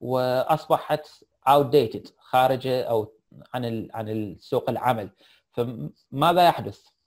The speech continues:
يعني الآن حتى إن تحدثنا عن الريفت أو البرامج اللي موجودة حاليًا، فبالمستقبل القريب أكيد ستكون هناك، آه، برامج أخرى. بالنتيجة، هل مسؤولية مدارس الهندسة المعمارية متابعة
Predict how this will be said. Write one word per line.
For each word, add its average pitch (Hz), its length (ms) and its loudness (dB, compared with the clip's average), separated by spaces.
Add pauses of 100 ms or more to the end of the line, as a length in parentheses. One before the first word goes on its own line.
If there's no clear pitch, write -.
(360)
يعني 101 460 -14
الآن 110 360 -8
حتى 160 420 0
إن 127 220 -10
تحدثنا 123 400 -6
عن 127 140 -6
الريفت 143 500 0 (140)
أو 139 160 0
البرامج 147 680 -2
اللي 139 120 -4
موجودة 139 360 -4
حاليًا، 135 540 -4 (520)
فبالمستقبل 131 1300 -2
القريب 131 320 0
أكيد 123 280 -4
ستكون 120 360 -8
هناك، 117 460 -4 (200)
آه، 110 260 -2
برامج 107 600 -4
أخرى. - 340 0 (400)
بالنتيجة، 165 680 0
هل 175 80 0
مسؤولية 190 400 -2
مدارس 165 320 -4
الهندسة 156 400 -4
المعمارية 131 580 0
متابعة 135 360 0